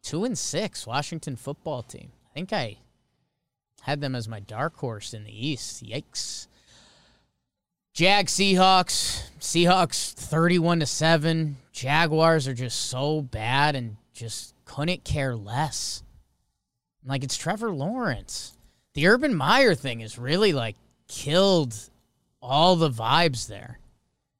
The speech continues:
And I had somebody at the wine thing yesterday ask me, they're like, "What, like, do we get to start calling Trevor Lawrence bad?"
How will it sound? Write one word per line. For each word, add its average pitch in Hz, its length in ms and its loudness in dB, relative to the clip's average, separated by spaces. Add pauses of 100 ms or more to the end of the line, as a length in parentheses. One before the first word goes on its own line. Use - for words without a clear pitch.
(680)
And 127 80 -4
I 156 100 4
had 165 120 2
somebody 185 320 4
at 147 100 4
the 139 80 -2
wine 135 400 0
thing 123 300 -6
yesterday 117 480 -6
ask 117 320 -4
me, 117 100 -10
they're 117 200 -8
like, 113 280 -8
"What, 135 180 -8 (1040)
like, 131 240 -2
do 135 100 -6
we 147 120 0
get 165 140 0
to - 60 -8
start 165 260 0
calling 156 280 -2
Trevor 135 320 -6
Lawrence 135 360 -4
bad?" 135 500 -2